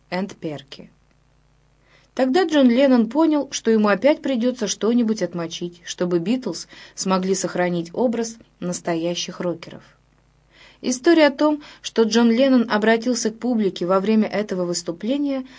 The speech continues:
стала с тех пор одной из самых знаменитых рок-легенд и одновременно одной из самых загадочных. Текст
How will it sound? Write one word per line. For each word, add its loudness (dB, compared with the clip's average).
стала 2
с -2
тех -6
пор -2
одной -2
из -6
самых 0
знаменитых -4
рок-легенд -4
и -2
одновременно 4
одной 0
из -4
самых -2
загадочных. -10
Текст -2